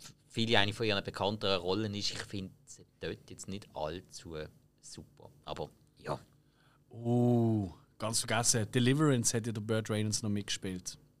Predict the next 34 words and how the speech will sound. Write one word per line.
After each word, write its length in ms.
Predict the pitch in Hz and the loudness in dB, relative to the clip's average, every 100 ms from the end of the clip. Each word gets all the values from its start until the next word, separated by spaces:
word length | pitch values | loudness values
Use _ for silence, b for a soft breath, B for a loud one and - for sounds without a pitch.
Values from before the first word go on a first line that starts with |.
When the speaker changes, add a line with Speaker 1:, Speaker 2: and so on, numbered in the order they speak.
| - - - - - - | -12 -12 -12 -20 -20 -8
Speaker 1:
Ja. 140 | 98 - - _ _ | -8 -8 -20 _ _
Speaker 2:
Toller, 260 | - 117 120 | -2 2 2
toller 240 | 113 113 | 2 0
Film. 300 | 107 101 101 - | 0 0 -2 -2
Speaker 1:
Okay. 360 | 127 - 127 - - _ _ - - _ - | -4 4 4 4 -8 _ _ -20 -20 _ 8
Gut, 200 | 190 127 | 10 12
Speaker 2:
So, 60 | |
Speaker 1:
äh, 140 | 151 143 | 10 10
s-, 180 | 143 - | 8 6
Speaker 2:
am 60 | |
Speaker 1:
sehr, 140 | - 175 | 8 10
Speaker 2:
Rand. 100 | - | 12
Speaker 1:
sehr 160 | 175 185 | 12 12
passend 440 | - 165 165 175 | 12 10 10 0
zu 100 | - | -2
Smokey 360 | 156 156 156 147 | 2 4 6 4
and 100 | 135 | 0
the 40 | 135 | 4
Bandit 300 | 135 156 143 | 4 4 6
hat 140 | 131 | 8
er 140 | 139 | 10
auch 20 | 139 | 12
noch 120 | 139 | 12
der 160 | 143 135 | 12 10
Boss 360 | 117 127 123 | 10 6 8
Hawk 300 | 123 127 - | 8 6 6
gespielt 420 | - - 120 120 - | -8 0 2 2 2
in 180 | 113 | 0
Ein 120 | 117 101 | 0 0
Duke 220 | 131 127 | -2 -4
kommt 160 | 113 | -6
selten 300 | - 120 156 135 | -2 -2 -2 0
allein 260 | 127 98 | 2 6
Speaker 2:
Mhm. 260 | 135 143 | 10 10